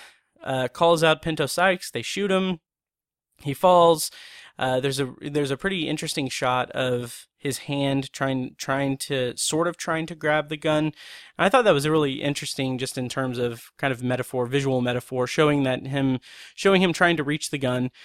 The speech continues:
uh, both to show that he's still alive and also to show that, you know, he's, he's still, like, his instinct is to go for the gun. Um, so they pick him up, put him in jail. It's all done.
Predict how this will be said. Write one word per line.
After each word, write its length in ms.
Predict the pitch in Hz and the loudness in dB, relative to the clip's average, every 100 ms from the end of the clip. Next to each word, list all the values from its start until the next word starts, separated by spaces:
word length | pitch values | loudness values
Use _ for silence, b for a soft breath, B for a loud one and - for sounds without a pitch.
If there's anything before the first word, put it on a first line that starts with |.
| B B B - | B B B 0
uh, 320 | 135 127 123 | 2 4 2
both 300 | 151 156 - | 2 2 0
to 100 | 143 | -6
show 260 | - 143 | -2 -2
that 140 | 139 131 | 0 -2
he's 160 | 143 | -4
still 240 | - 143 127 | -4 0 0
alive 440 | 120 123 127 127 | 0 -2 -2 -2
and 180 | 123 139 | -2 2
also 300 | 131 127 135 | 2 2 -2
to 140 | 139 | -2
show 640 | 127 - 131 123 123 120 - _ _ _ - | -4 0 2 2 2 -2 -8 _ _ _ -6
that, 280 | 131 123 - - | -4 -4 -6 -10
you 200 | 131 127 | -4 -4
know, 260 | 120 120 156 | -4 -8 -12
he's, 380 | 131 143 131 - | -4 -2 0 0
he's 260 | 131 151 - | 2 2 2
still, 280 | - 135 123 | 0 0 0
like, 160 | 127 | 0
his 180 | 151 131 | 0 0
instinct 480 | 156 151 - 131 127 | 2 2 2 -2 0
is 160 | 123 | -2
to 100 | - | -2
go 180 | 127 123 | 0 0
for 100 | 113 | -2
the 80 | 113 | -10
gun. 280 | - - - B B B B B | -6 -6 -8 B B B B B
Um, 400 | 139 143 139 131 - | 4 6 6 2 -2
so 200 | - 156 | 2 4
they 280 | 147 143 | 4 2
pick 200 | 135 220 | 0 -2
him 100 | 214 | 2
up, 140 | 175 - | 2 2
put 140 | 185 | -2
him 60 | 185 | 0
in 100 | 160 | 0
jail. 440 | 131 131 127 123 _ _ _ | 0 2 2 0 _ _ _
It's 160 | 143 139 | -6 2
all 120 | 139 | 2
done. 320 | 123 127 - | 2 -4 -6